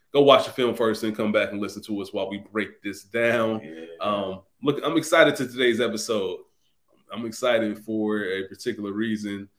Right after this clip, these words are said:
Speaker 1: Um, if you don't know, we're doing Queen and Slim. Um, a brief synopsis, if I was to tell you what it's about, is two young people go on a date,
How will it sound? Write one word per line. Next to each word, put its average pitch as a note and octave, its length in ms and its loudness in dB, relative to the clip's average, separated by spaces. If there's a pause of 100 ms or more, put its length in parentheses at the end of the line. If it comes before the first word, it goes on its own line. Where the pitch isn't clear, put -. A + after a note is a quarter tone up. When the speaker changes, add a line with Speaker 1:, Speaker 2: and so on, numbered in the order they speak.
(340)
Speaker 1:
Um, G2 200 -8
if G#2+ 120 -10
you G#2 100 -4
don't A2 300 0
know, G#2+ 440 0
we're G#2 200 -2
doing G2+ 260 -4
Queen A2 260 -4
and G2 80 -6
Slim. D#3 480 4 (600)
Um, G#2 340 0
a G2 160 -6 (340)
brief C#3 240 4
synopsis, B2+ 880 2
if G#2 180 -8
I A2+ 80 4
was G#2 200 0
to - 60 -14
tell A#2 160 2
you A2 120 2
what A2 120 0
it's G#2 100 -6
about, G#2 380 2
is G2+ 300 -10
two D3 160 0
young C3 200 0
people A2+ 240 -4
go A2+ 120 0
on A2 100 0
a G#2+ 40 0
date, G#2+ 420 2